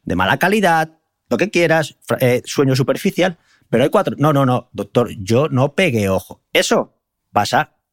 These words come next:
continuamente. Cuando yo empezaba con esto hace más de veinte años y pasaban estas cosas, decía, "Ostras, a ver si nos hemos equivocado en la prueba, a ver si la polisomnografía no es de este paciente".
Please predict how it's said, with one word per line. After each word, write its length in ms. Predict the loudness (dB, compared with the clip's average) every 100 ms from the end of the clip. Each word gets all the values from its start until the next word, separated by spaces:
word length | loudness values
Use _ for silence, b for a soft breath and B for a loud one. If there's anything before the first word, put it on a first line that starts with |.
| _
continuamente. 760 | -2 -2 0 0 2 0 0 0
Cuando 180 | 0
yo 80 | 0
empezaba 420 | 0 2 2 2
con 220 | -2 -2 0
esto 260 | 0 0
hace 280 | 0 0 -2 B B B -2
más 280 | 2 2
de 80 | 2
veinte 320 | 0 0 2
años 280 | 0 0 -2
y 40 | -2
pasaban 280 | 0 2
estas 240 | 0 -2 -2
cosas, 180 | 0 0
decía, 340 | 0 -2 -4
"Ostras, 360 | -4 -2 -4 -6 _ _
a 120 | -10 -8
ver 120 | -2
si 100 | 0
nos 180 | 0 -2
hemos 180 | -4 -6
equivocado 500 | -8 -10 -2 0 0
en 60 |
la 100 | -2
prueba, 340 | -6 -10 -10 -6
a 40 |
ver 100 | -6
si 100 | 0
la 120 | 0 0
polisomnografía 920 | -2 0 0 0 0 0 0 0 -2 B B B _ _ -2
no 160 | 2
es 60 | 2
de 80 | 0
este 160 | -2
paciente". 600 | -4 0 0 0 -4 -10